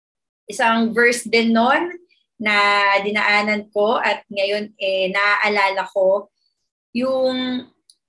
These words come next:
"If you seek me wholeheartedly, you will find me." Or in, sa ibang translation,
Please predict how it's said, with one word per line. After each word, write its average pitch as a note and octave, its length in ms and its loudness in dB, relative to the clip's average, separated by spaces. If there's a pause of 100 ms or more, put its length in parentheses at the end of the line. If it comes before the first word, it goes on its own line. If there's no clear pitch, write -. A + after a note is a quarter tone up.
(520)
"If C4+ 160 -8
you D4 160 -4
seek C4 400 -10
me C4 160 -4
wholeheartedly, A3+ 880 -2
you A3+ 80 -6
will A3 160 -2
find G3+ 400 -6
me." A#3+ 480 -6
Or G3 160 -2
in, G3+ 320 -6
sa - 160 -8
ibang G3+ 480 -4
translation, G#3 480 -8